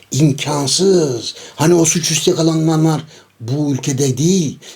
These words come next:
bu dünyanın en güzel ülkesinde olmadı. Olmamış yahut da. Ben zaten demin anlattım size. Bu ülkede olsaydı hatırlardım çünkü ben. Öyle gözümün önüne geliyor bazı şeyler. Hayal meyal sanki görüyorum.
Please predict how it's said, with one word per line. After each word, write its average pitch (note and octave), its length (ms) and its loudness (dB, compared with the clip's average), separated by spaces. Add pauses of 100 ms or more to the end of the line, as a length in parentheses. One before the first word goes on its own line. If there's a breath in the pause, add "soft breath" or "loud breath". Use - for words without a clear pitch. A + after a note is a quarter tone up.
(100)
bu A#2 140 -6
dünyanın C#3 420 0
en C#3+ 180 -2
güzel C3 180 -2
ülkesinde C3+ 480 -4
olmadı. C3 680 -4 (560 loud breath)
Olmamış G3+ 720 2
yahut F#2+ 540 -10
da. - 80 -12 (1600)
Ben C#3 260 0
zaten D#3 420 0
demin D#3+ 180 2
anlattım E3 520 -2
size. G2 400 -10 (680 loud breath)
Bu C3 220 -2
ülkede B2+ 320 -2
olsaydı B2+ 380 -2
hatırlardım C3+ 760 -4
çünkü F#2+ 360 -14
ben. E2 160 -16 (400 loud breath)
Öyle C#4+ 180 0
gözümün A#3+ 540 0
önüne B3+ 200 2
geliyor C3 440 0
bazı G2 340 -8
şeyler. F2+ 340 -12 (240 loud breath)
Hayal A#3+ 380 0
meyal C#3 340 0
sanki A#2+ 460 -6
görüyorum. G#2 540 -6